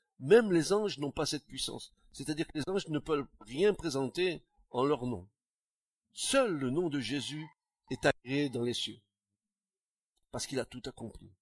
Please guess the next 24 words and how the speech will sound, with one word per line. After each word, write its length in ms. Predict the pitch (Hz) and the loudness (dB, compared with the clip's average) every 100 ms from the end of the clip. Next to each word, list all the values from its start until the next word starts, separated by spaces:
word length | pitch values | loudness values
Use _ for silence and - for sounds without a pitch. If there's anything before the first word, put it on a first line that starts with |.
| _ _ _ _ _ _ _ _ _ _ _ _ _ - | _ _ _ _ _ _ _ _ _ _ _ _ _ -4
C'est 160 | 139 | -2
lui 100 | 165 | -2
qui 120 | - | -2
a, 40 | - | -2
a 320 | - 151 - | -2 -4 0
ouvert, 340 | 151 147 208 | 0 4 4
euh, 200 | 170 113 - _ _ | 4 2 0 _ _
un 100 | 139 | -4
chemin 300 | 131 160 151 | -2 -2 -2
nouveau. 320 | 147 123 95 90 _ _ _ _ _ _ | -2 -4 -8 -20 _ _ _ _ _ _
C'est 200 | - - | -4 -4
lui 120 | 151 175 | -2 -6
qui, 220 | - 170 | -6 -8
qui 160 | 170 | -4
nous 160 | 165 147 | -4 0
a 80 | 160 | 0
tracé 380 | - 202 - 196 | -2 -4 -2 -2
le 100 | 170 | -4
chemin 260 | 165 175 | -2 -4
pour 260 | 165 143 - | -6 -8 0
aller 160 | 139 | 0
vers 180 | 131 131 | 0 -2
le 100 | 123 | -2
Père. 320 | - 90 - | -6 -10 -10